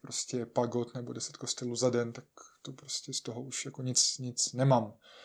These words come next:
Eh, stejně podle mě dobrý strávit nějaký jako rozhod-, rozchod, eh, z, z hlubokýho, z hlu-, z hlubokýho, dlouhýho vztahu. Je dobrý prostě strávit, eh, velkou snídani, když si budu dávat další jídlo a tak,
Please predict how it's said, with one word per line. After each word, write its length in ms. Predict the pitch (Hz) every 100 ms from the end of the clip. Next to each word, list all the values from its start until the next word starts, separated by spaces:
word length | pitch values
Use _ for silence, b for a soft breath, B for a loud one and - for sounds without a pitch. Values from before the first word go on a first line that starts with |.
| B B _
Eh, 420 | 120 110 110 113 113
stejně 320 | - 127 117
podle 200 | 113 113
mě 60 | 110
dobrý 280 | 113 117
strávit 560 | 110 - 120 110 113 -
nějaký 380 | 113 107 - 113
jako 260 | 110 -
rozhod-, 540 | 117 110 104 117 - 120
rozchod, 600 | 110 - - 131 127 -
eh, 360 | 117 123 123
z, 140 | 113 110 110 113
z 140 | 117 110 110 110 110 B B B B
hlubokýho, 880 | 120 110 117 - 110 113 107 107 113 127
z 100 | 127
hlu-, 300 | 123 120 113
z 60 |
hlubokýho, 840 | 117 113 113 - 120 104 110 110 110
dlouhýho 460 | 117 110 110 113 110
vztahu. 520 | - 135 123 127 - B B B _ 123
Je 60 |
dobrý 300 | 113 113 113
prostě 320 | 113 - -
strávit, 600 | 127 - 120 113 117 117 127
eh, 180 | 127 127
velkou 300 | 127 - 127
snídani, 560 | - 135 127 127 127 - _ _ _ _ _ - - -
když 120 | -
si 100 | -
budu 160 | 127 120
dávat 160 | 113
další 360 | 113 110 - 117
jídlo 300 | 110 107 - _ -
a 60 |
tak, 260 | - 113